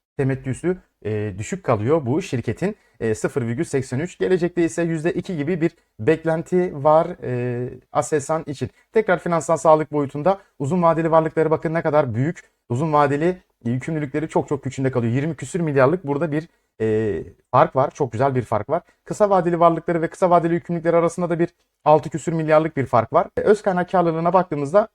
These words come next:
şirketin yüzde yirmi yedi virgül beş olduğu görülüyor. Hemen yukarıya doğru devam edelim. Şirketin beş yıllık, e, karlılığı yüzde otuz beş virgül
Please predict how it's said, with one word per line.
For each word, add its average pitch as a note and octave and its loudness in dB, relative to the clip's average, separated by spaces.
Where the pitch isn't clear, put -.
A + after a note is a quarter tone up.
şirketin E3+ -6
yüzde E3+ -2
yirmi E3+ -2
yedi E3+ -2
virgül D3+ -4
beş F3+ 0
olduğu C3+ -2
görülüyor. D#3+ 0
Hemen G3 0
yukarıya D3+ 0
doğru C3 2
devam A#2+ 4
edelim. C3 -2
Şirketin D#3+ -4
beş G3 0
yıllık, F3+ -2
e, A2+ 0
karlılığı D#3 2
yüzde D#3 0
otuz E3+ -2
beş F#3+ 2
virgül F3 -4